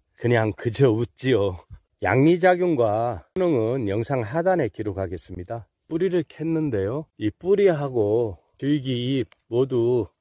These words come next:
이렇게 지금 꽃대가 나오지 않을 때에서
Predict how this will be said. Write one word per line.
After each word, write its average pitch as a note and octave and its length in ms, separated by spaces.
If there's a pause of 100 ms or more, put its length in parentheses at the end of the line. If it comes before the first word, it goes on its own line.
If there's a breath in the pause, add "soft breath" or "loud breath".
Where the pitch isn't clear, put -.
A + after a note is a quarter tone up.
(140)
이렇게 A2 560
지금 A2+ 340
꽃대가 B2 840 (380)
나오지 B2+ 440
않을 B2 360 (520)
때에서 A#2 520